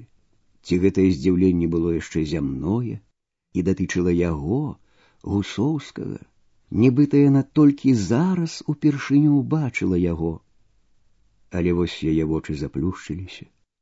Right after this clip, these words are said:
і Франчэску агарнуў сон. Смерць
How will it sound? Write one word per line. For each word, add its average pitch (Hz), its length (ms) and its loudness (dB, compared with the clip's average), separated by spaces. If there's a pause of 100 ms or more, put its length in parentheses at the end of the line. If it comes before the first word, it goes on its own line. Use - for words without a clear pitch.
(1080)
і - 100 -4
Франчэску - 960 -4
агарнуў 90 580 -2
сон. 76 460 -2 (1500)
Смерць - 920 -2